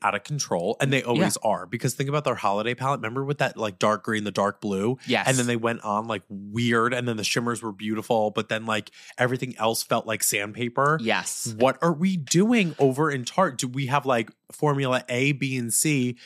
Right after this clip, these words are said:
Speaker 1: And it's like, "Oh, if it's a small mini palette, we're gonna make it crap.
Speaker 2: Yes.
Speaker 1: And then if it's a big palette, we're gonna make it amazing." And then
Speaker 2: Yeah.
Speaker 1: there's no consistency.
Speaker 2: And you know what? You just brought up a good point, too, because I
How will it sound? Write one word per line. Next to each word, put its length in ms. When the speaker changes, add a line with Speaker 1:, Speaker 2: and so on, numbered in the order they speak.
Speaker 1:
And 100
it's 100
like, 200
"Oh, 140
if 120
it's 100
a 60
small 400
mini 300
palette, 280
we're 100
gonna 140
make 180
it 100
crap. 580
Speaker 2:
Yes. 420
Speaker 1:
And 140
then 100
if 100
it's 100
a 40
big 260
palette, 260
we're 80
gonna 160
make 160
it 100
amazing." 840
And 120
then 80
Speaker 2:
Yeah. 60
Speaker 1:
there's 160
no 380
consistency. 920
Speaker 2:
And 140
you 60
know 80
what? 120
You 120
just 160
brought 160
up 100
a 60
good 180
point, 260
too, 220
because 280
I 100